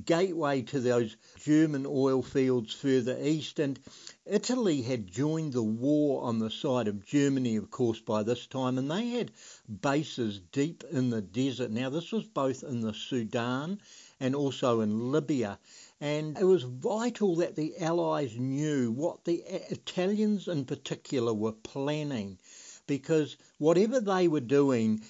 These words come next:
had some link up to the German advance there. And so they thought, "Well, if we could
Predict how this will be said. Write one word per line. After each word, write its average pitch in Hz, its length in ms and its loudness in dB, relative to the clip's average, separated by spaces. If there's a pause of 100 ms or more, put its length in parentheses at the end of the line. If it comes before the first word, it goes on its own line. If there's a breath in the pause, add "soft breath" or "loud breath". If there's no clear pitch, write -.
(140 loud breath)
had 151 420 2
some 156 300 0
link 147 400 0
up - 240 -6
to 135 160 0
the 117 120 0
German 117 760 0 (180 loud breath)
advance 135 680 -2
there. 117 440 0
And 139 240 -2
so 151 300 4
they 156 200 0
thought, 190 380 2
"Well, 170 300 4
if 175 180 -2
we 202 160 4
could 208 300 -2